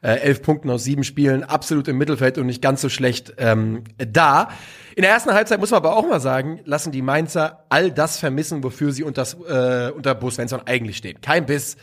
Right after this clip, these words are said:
wenig Intensität, schlampig und vor allem auch langsam im Umschaltspiel, wo ich mich frage, wo das herkommt, weil das hat man eigentlich seit Jahren nicht mehr gesehen.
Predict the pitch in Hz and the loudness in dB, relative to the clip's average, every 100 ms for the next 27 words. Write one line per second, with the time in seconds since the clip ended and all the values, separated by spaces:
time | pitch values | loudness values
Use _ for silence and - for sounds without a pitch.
0 | - - _ - 139 196 185 165 151 139 | -20 -20 _ -2 0 0 0 -2 -2 -2
1 | 143 143 143 139 - 147 190 185 170 - | -2 -2 -2 -4 0 2 2 2 0 -2
2 | 139 - - - 156 190 147 127 185 247 | -10 -14 -12 0 2 2 2 2 0 2
3 | 180 131 185 185 127 - 143 131 131 123 | -2 -2 -4 -4 -4 -4 -6 -4 -6 -2
4 | 143 143 131 139 185 - 120 131 139 131 | -2 0 0 2 0 0 -4 -4 -6 -6
5 | 131 143 143 139 123 127 165 127 113 113 | -6 -6 -6 -8 -8 -4 -4 -4 -8 -8
6 | 110 110 147 | -8 -4 -4